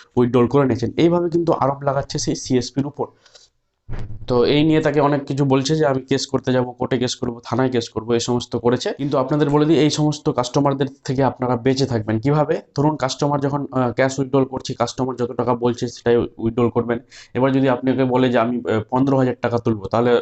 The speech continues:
কাস্টমারকে বলে দিবেন যে, "পনেরো হাজার টাকা আমার কাছে দুবারে উইথড্র হবে।" কেমন? যেমন কি দশ হাজার টাকা প্রথম হবে, তারপরে পাঁচ হাজার টাকা। এবার যদি কাস্টমার বলে, "আপনাকে কুড়ি হাজার টাকা তুলবো আমি, আমি আমার এটিএমটা দিয়ে", তাহলে ওখানে, ওখানে ওকে বলে দিবেন যে,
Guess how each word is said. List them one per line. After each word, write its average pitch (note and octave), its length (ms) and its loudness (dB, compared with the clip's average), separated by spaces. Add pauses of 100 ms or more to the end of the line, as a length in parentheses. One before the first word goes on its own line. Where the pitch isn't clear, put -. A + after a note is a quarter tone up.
কাস্টমারকে B2 460 -2
বলে B2 220 0
দিবেন C3 200 -2
যে, C3 80 -12
"পনেরো B2 320 -6
হাজার B2+ 220 -4
টাকা B2 160 0
আমার A#2+ 180 0
কাছে F#3 240 -2 (800)
দুবারে C#3+ 380 4
উইথড্র B2 360 4
হবে।" G2 200 0 (260)
কেমন? D3 340 2
যেমন B2+ 240 2
কি B2 100 0
দশ A#2 240 2
হাজার B2+ 200 0
টাকা B2+ 180 0
প্রথম C3 240 -2
হবে, B2+ 140 -2
তারপরে B2 340 0
পাঁচ A2+ 180 -4
হাজার G#2+ 240 -2
টাকা। - 160 -4 (340)
এবার C3 180 4
যদি C#3 180 2
কাস্টমার B2+ 400 0
বলে, B2+ 200 2
"আপনাকে A#2+ 340 0
কুড়ি D3+ 260 2
হাজার C3 220 0
টাকা A#2 180 0
তুলবো A2+ 300 -4
আমি, G#2 220 0
আমি G2+ 160 -2
আমার A2 220 -4
এটিএমটা G#2 340 -2
দিয়ে", F#2+ 140 -4 (320)
তাহলে B2 160 4
ওখানে, B2+ 220 2
ওখানে C3 280 0
ওকে C3 160 0
বলে B2+ 260 2
দিবেন A#2+ 300 2
যে, B2+ 180 0